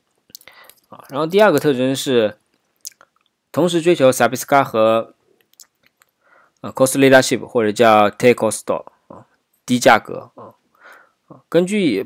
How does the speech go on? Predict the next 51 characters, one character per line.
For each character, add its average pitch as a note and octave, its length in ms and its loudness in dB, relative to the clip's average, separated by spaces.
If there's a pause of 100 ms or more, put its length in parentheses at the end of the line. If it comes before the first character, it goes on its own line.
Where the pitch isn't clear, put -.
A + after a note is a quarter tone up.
Porter G3 340 4
的 G2+ 320 2
观 A2+ 240 -2
点， G2 220 -8 (540)
啊， - 180 -20 (760)
Porter D#3 280 4
提 - 260 -8
出 C#3+ 140 -2
来 B2 160 6
的 A#2+ 120 4
这 A#2 140 -4
个 G#2+ 240 -2 (160)
Sabiska A#2+ 500 -2
Select A#2+ 280 0
和 G#2 220 -4
cost - 440 -4
leadership A#2+ 560 -2
Select G#2+ 460 -4
这 B2 140 -2
两 F#2 200 0
个， F2+ 260 -10 (380)
他 D#3+ 160 4
认 F#3 140 6
为 A2+ 120 2
是 A#2+ 220 -2
没 A#2 140 2
有 D#3 80 6
办 C#3+ 120 4
法 G#2 120 2
同 A#2 160 -8
时 A2 140 -6
追 G#2 120 -4
求 F#2+ 140 -12
的。 - 160 -14
如 D3 100 -2
果 F#3+ 100 4
同 C#3 160 0
时 C3+ 80 -4
追 D3 160 0
求 A#2 140 0
的 A2+ 100 0
话， A2+ 140 2
就 A#2+ 140 -6
会 A#2+ 80 -2
进 B2 200 -4
行， - 160 -12 (220)
陷 B2+ 220 2
入 A2+ 120 2
一 G#2+ 120 0
个 G#2+ 420 4
dilemma， A2 560 0